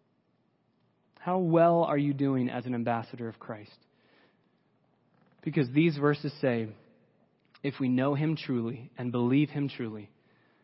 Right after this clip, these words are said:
we're gonna live differently. But we need God's help to do that.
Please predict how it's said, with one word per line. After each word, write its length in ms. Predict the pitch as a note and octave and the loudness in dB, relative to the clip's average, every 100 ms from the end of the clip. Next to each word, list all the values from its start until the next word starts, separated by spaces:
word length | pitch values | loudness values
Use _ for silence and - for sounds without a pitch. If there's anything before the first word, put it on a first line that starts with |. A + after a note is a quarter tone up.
| _ _ _ _ | _ _ _ _
we're 80 | C#3 | -2
gonna 120 | E3 | 2
live 180 | E3+ D#3 | 2 0
differently. 380 | D#3+ D3 A#2 A2+ _ _ _ _ _ _ _ _ _ _ _ _ _ _ _ _ _ _ _ | -4 -6 -10 -12 _ _ _ _ _ _ _ _ _ _ _ _ _ _ _ _ _ _ _
But 80 | - | -2
we 80 | D3 | 4
need 160 | D#3 C#3+ | 4 6
God's 220 | C#3 C3 | 4 4
help 160 | D3 | 0
to 60 | C#3 | 0
do 140 | C3 A#2+ | 0 0
that. 200 | G#2+ | -2